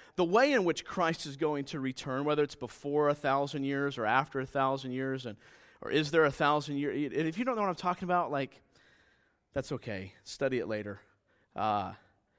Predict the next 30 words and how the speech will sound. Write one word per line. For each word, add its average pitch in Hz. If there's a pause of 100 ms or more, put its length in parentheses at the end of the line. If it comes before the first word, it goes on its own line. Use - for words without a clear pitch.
(320)
like, 165
but 175
my 165
point 226
is 147
this. 117 (600)
Taking 262
that 170
and 180
making 220
that 180
a 139
test -
of 139
Christianity, 143 (240)
a 151
test -
of 139
orthodoxy, 156 (160)
is 180
taking 254
something 214
that's 165
biblical 190 (220)
and 185
making 214
it 170
way 175
too 180
important. 131